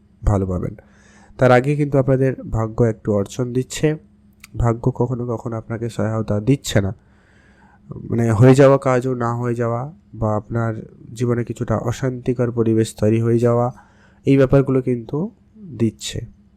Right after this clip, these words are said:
বা আপনাদের হেলথ ইস্যু হওয়া বা ছো-, ছোটোখাটো আঘাত লাগা শরীরে কোনো অংশে, এই ব্যাপারগুলো কিন্তু থাকলেও থাকছে।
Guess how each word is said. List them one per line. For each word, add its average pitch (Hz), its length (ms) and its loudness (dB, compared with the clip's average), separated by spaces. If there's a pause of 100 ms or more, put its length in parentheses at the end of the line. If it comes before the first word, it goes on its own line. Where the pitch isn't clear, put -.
(160)
বা 117 100 -2
আপনাদের 117 420 0
হেলথ 127 320 2
ইস্যু 127 240 -4
হওয়া 117 440 -4 (680)
বা 104 160 0
ছো-, - 260 -12
ছোটোখাটো 123 400 4
আঘাত 117 380 0
লাগা 113 220 4
শরীরে 113 320 0
কোনো 110 260 -6
অংশে, 107 420 -6 (520)
এই 131 140 2
ব্যাপারগুলো 123 480 2
কিন্তু 127 580 -4 (360)
থাকলেও 117 440 -2
থাকছে। - 540 -2